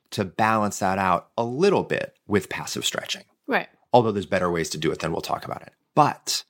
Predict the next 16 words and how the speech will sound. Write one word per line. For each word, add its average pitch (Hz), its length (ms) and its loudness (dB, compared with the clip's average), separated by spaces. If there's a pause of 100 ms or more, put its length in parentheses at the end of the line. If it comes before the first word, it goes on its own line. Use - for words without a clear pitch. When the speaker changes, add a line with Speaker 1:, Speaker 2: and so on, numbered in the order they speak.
(880)
Speaker 1:
if 123 220 2
you 131 260 0
already 160 440 2
have 120 420 -2
weakness 147 920 -4 (600)
in 113 340 0
muscle 147 320 2
groups, - 640 -4 (200)
you 113 180 2
don't 107 460 0
want 98 340 0
to 104 80 -8
stre-, - 460 -4
to 101 120 -6
stretch - 480 -2
them - 400 -6